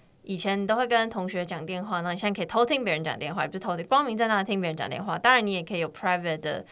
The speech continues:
比如说一对一的或者一对多的房间。因为我刚为什么说房间呢？就是因为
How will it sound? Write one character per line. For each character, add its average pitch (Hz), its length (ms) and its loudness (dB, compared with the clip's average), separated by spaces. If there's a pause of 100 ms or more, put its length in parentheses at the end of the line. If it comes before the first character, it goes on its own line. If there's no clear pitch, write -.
(140)
比 - 80 -6
如 196 60 0
说 196 40 -2
一 196 120 -4
对 190 180 2
一 165 160 -6
的 160 340 -6
或 196 120 -4
者 190 60 -2
一 185 120 -2
对 185 160 -2
多 170 180 -2
的 160 280 -4 (320)
房 156 260 -4
间。 160 400 -4
因 208 100 -2
为 226 140 2
我 180 160 0
刚 208 180 4
为 220 60 2
什 233 60 -4
么 170 100 -4
说 190 160 -6
房 190 220 -4
间 262 180 0
呢？ 247 100 -2
就 226 120 -4
是 226 100 -6
因 226 80 -4
为 220 180 2